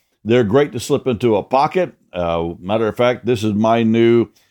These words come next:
uh, mow the yard gun, take the dog for a walk gun. It's nice and small, fits right in my pocket, no problem. And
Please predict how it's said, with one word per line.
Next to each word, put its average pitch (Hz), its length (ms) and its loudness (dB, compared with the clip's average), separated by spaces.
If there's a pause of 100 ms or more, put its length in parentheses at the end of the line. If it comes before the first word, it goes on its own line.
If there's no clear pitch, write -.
(180)
uh, 95 240 0
mow 131 260 4
the 123 120 4
yard 123 360 2
gun, 127 300 0
take 131 220 0
the 110 80 -4
dog 120 280 2
for 113 180 2
a 110 60 2
walk 135 360 2
gun. 78 340 -6 (380)
It's 90 320 -2
nice 104 260 -2
and 107 160 -2
small, 135 400 0
fits - 300 -2
right 113 200 0
in 113 60 -8
my 110 160 0
pocket, 107 420 -2
no 98 160 -2
problem. 131 540 -2 (920)
And 123 480 -2